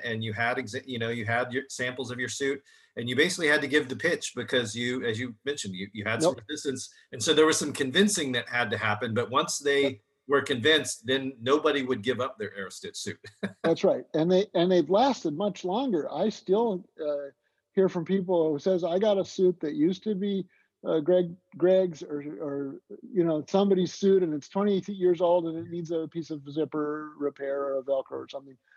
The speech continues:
Speaker 2: They last a super long time. They're really an investment. And that's what I was going for. When we s-, decided how to grade them for fit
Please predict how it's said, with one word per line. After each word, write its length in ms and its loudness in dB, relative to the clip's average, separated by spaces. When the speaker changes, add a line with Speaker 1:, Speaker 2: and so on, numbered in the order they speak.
Speaker 2:
They 80 -2
last 300 2
a 80 -4
super 420 0
long 240 2
time. 200 -4
They're 120 -2
really 280 0
an 100 -2
investment. 500 -2
And 80 -4
that's 280 0
what 260 4
I 120 4
was 380 -4
going 360 -4
for. 480 -6
When 220 -2
we 160 4
s-, 180 -2
decided 440 2
how 220 -2
to 160 -4
grade 240 4
them 140 -6
for 160 -10
fit 260 -4